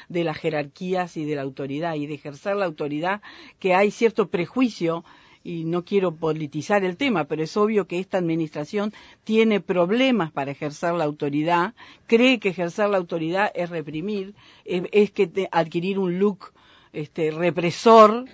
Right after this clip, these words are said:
de derecha, si uno ejerce la autoridad. No, no es este el caso, eh, relacionado a este caso, que vea una ausencia de, de,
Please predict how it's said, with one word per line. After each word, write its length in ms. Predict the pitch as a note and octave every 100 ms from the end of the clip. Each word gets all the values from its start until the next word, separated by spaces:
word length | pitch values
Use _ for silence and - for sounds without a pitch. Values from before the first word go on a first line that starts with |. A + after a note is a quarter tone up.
| - -
de 200 | E3+ E3+
derecha, 720 | D#3+ G#3+ G#3+ - F3 E3 G3 - _
si 180 | -
uno 200 | E3+ F#3
ejerce 460 | F3 - G3+ G3+ D#3+
la 80 | D3+
autoridad. 600 | D3 D3 D3 D#3+ D#3+ F#3+ - - - - -
No, 260 | A3+ A#3 A#3
no 140 | C4+
es 180 | D#4+ D4+
este 260 | C#4+ B3+ G#3
el 140 | F3+
caso, 560 | - F#3+ - F#3 E3 D3+ - _
eh, 180 | - B2
relacionado 520 | E3+ F3+ F3+ F#3 G#3 G#3+
a 40 |
este 200 | G#3 F3+
caso, 300 | F#3 F#3+ G#3
que 120 | E3+
vea 340 | D#3+ F3 F#3 D3+ - -
una 200 | F#3 F#3+
ausencia 640 | E3+ - F#3+ F#3+ F3+ E3+
de, 300 | D#3+ D3+ C#3+
de, 520 | D3+ D3+ D3+ D#3 D3+